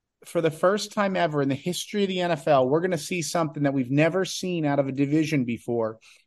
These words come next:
And it is because they've expanded how many teams can make it into the postseason. Now we have seven teams. What does that mean? One division winner from each division. And then there's three wild card spots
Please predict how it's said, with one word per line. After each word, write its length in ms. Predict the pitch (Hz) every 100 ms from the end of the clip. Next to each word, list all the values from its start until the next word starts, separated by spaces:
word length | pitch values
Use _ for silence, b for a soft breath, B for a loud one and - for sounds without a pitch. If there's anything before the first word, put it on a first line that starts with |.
| -
And 160 | 143 156
it 240 | 165 147 -
is 400 | 202 226 180 139
because 480 | 165 151 175 170 151
they've 180 | 151
expanded 580 | 143 143 - 165 165 160
how 160 | 143 170
many 220 | 214 240
teams 460 | 208 196 190 180 147
can 160 | 165
make 240 | 165 165 160
it 100 | 156
into 160 | 151
the 80 | 143
postseason. 800 | - 139 131 - 185 160 113 95 _ b b
Now 300 | - 151 180
we 120 | 202 185
have 140 | 151
seven 520 | - - 175 170 170
teams. 540 | 131 180 156 110 - - _ -
What 120 | 131
does 140 | 156 147
that 160 | 185
mean? 360 | 190 196 226 214 - _ _ -
One 720 | 120 123 156 165 202 220 226 -
division 520 | 165 170 170 170 185
winner 360 | 160 160 190 190 _
from 180 | - 160
each 220 | 151 147
division. 580 | 190 160 127 120 139 147 _ _ _ -
And 180 | 143 160
then 140 | 185
there's 320 | 175 165 147 - -
three 360 | 196 233 247
wild 580 | 220 170 170 202 202 143
card 400 | - 143 123 117
spots 480 | - - 127 123 -